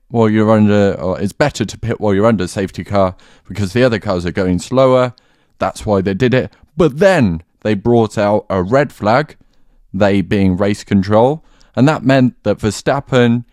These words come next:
came into the pits with everyone else behind and he could change his tyres in the pit lane. We thought that that was going to be the drama that happened this race. <laughs> Oh no. Oh, oh, oh no.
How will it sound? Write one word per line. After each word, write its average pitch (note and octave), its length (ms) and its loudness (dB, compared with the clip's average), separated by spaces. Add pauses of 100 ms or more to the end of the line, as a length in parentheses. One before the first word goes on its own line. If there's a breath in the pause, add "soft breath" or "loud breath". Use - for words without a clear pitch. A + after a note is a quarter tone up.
(140)
came F3+ 240 0
into C#3+ 220 -2
the G#2+ 80 -2
pits - 480 -6 (180)
with G#2+ 160 -2
everyone B2+ 320 4
else A#2 220 2
behind A2 520 0 (120)
and F#2 240 -6 (240 soft breath)
he E3 160 0
could B2 220 -8
change G#2+ 260 -4
his G#2 140 -6
tyres F#2 440 -4 (340 soft breath)
in A2 140 0
the G2+ 100 0
pit - 300 -10
lane. E2 420 -6 (400)
We D#3+ 280 0
thought A#2+ 440 0
that - 180 -6
that C3 200 -2
was F#2+ 180 -4
going F#2 200 -2
to - 120 -20
be F#2+ 120 -4
the F2 120 -4
drama F2+ 440 2
that F2 160 -2
happened F2 560 -4 (720)
this F2 240 -8
race. F#2+ 320 -2
<laughs> - 20 -12
Oh G2+ 420 0
no. F2 360 0 (420 soft breath)
Oh, C#3 260 2
oh, C3 280 2
oh G2+ 280 2
no. F2 440 0